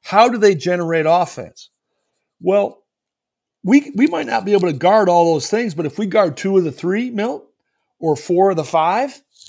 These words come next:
we're gonna have a chance at beating them. And remember now, a fifty-game season's a good season, Milt, <laughs> right? You're gonna lose thirty-two games in this league and have a good year, okay? <laughs>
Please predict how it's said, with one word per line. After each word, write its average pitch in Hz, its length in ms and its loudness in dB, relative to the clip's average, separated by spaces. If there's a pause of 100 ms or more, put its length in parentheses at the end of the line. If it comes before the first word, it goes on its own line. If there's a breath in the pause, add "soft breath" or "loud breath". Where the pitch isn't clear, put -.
(420 loud breath)
we're 202 240 4
gonna 269 160 0
have 175 220 -2
a 196 40 -8
chance 147 440 -8
at 175 180 -8
beating 220 380 -4
them. 101 240 -16 (960)
And 185 240 -2
remember 214 320 -2
now, 147 160 0
a 139 40 0
fifty-game 196 540 -2
season's 185 400 -2
a 139 60 -6
good 160 180 0
season, 151 400 -8
Milt, 120 300 -12
<laughs> - 40 -20
right? - 240 -4 (460 soft breath)
You're 190 120 0
gonna 247 160 0
lose 220 460 4
thirty-two 220 600 0
games 185 440 -2
in 156 140 -10
this 151 240 -8
league 151 400 -4 (260 soft breath)
and 151 100 -12
have 175 200 -4
a 143 60 -4
good 160 360 0
year, 151 400 -4 (880)
okay? 170 480 -2 (440 loud breath)
<laughs> - 80 -4